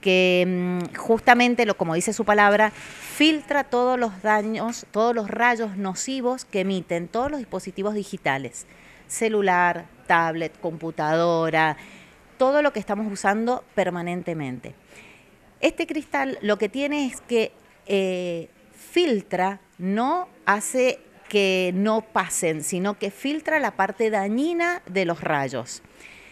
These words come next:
Eh, esto, ¿cómo lo podemos comprobar? ¿Qué es lo que nosotros sentimos cuando no usamos un filtro azul?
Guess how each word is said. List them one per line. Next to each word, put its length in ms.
Eh, 600
esto, 440
¿cómo 180
lo 100
podemos 280
comprobar? 720
¿Qué 80
es 40
lo 140
que 80
nosotros 400
sentimos 420
cuando 400
no 140
usamos 460
un 160
filtro 340
azul? 460